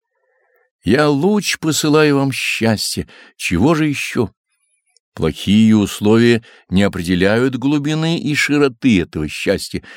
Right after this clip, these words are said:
ибо являют собой лишь малую часть вашей жизни, осознаваемой вами и видимой, как видите, айсберг, огромную частью своей в океан погружённый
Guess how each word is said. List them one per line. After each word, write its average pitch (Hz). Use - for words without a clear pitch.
ибо 95
являют 104
собой 101
лишь 95
малую 147
часть 131
вашей 104
жизни, 80
осознаваемой 85
вами 113
и 101
видимой, 101
как -
видите, 95
айсберг, 90
огромную 87
частью 113
своей 110
в 104
океан 104
погружённый 95